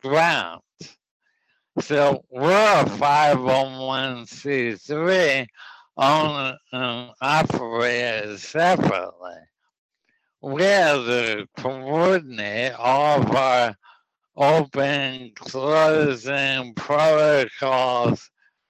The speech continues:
with him. Uh, he is wonderfully, um, committed to what the museum represents.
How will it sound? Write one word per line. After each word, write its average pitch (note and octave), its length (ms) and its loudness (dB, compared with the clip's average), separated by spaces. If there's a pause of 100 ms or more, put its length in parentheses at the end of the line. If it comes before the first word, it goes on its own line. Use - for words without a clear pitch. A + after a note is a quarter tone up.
(220)
with B2+ 360 -2 (140)
him. E3+ 320 0 (1200)
Uh, C3 380 2 (720)
he D3+ 320 -2
is D3 680 2 (460)
wonderfully, A#2+ 1800 0 (680)
um, A2 520 -4 (1200)
committed B2+ 1160 -2 (160)
to B2+ 200 -2
what C3 380 0 (100)
the A#2+ 220 -8
museum B2 1200 -4
represents. G2 1400 -6